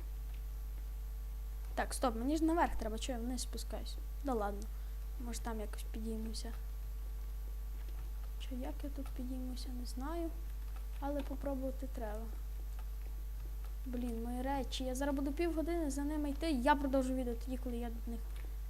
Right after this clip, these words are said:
дойду. Ду-, оба, оця руда, да, от, оце от кристалики. Так от, все, я продовжу відео, коли нарешті заполучу свою броню. Оба. Ладно, все.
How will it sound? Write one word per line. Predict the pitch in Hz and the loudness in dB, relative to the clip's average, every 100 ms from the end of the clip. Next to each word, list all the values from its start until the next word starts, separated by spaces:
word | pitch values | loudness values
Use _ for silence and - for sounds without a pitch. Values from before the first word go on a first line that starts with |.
| - - - 247 | -2 -4 -4 -2
дойду. | 233 233 226 226 - - - - - - - - | -2 -2 -2 -2 -2 -2 -2 -2 -4 -4 -4 -2
Ду-, | 233 240 - | -2 0 10
оба, | 320 262 277 240 - | 10 12 10 10 6
оця | 247 - 294 262 | 0 4 6 6
руда, | 247 254 | 6 6
да, | 240 254 254 | 6 6 4
от, | 226 226 - | 4 -2 -2
оце | - 311 302 | 2 8 8
от | 240 | 8
кристалики. | - 240 - 269 226 220 233 - - - - - - | 2 -2 2 2 2 0 -2 -4 -4 -4 -4 -4 -2
Так | 262 - | 0 2
от, | - - | 2 0
все, | - - 349 | 2 8 10
я | 294 269 | 10 8
продовжу | 269 254 254 254 | 6 6 6 4
відео, | 277 269 233 | 4 4 2
коли | - 254 254 233 214 - - - - - | 2 4 6 4 2 -2 -4 -4 -4 -4
нарешті | 226 254 330 330 311 - 269 247 - - - - | 6 12 12 12 12 6 2 0 -2 -4 -4 0
заполучу | 240 247 330 349 339 349 359 339 | 10 12 12 12 12 12 12 10
свою | - 247 247 233 | 10 4 2 2
броню. | 226 262 269 254 220 - - - - - - - - | 4 10 10 10 4 -2 -4 -4 -4 -4 -4 -4 -2
Оба. | 240 226 226 - - - - - - - - - - | -2 0 -2 -2 -4 -4 -4 -4 -4 -4 -4 -4 -2
Ладно, | 220 220 226 | 0 0 -2
все. | - | -2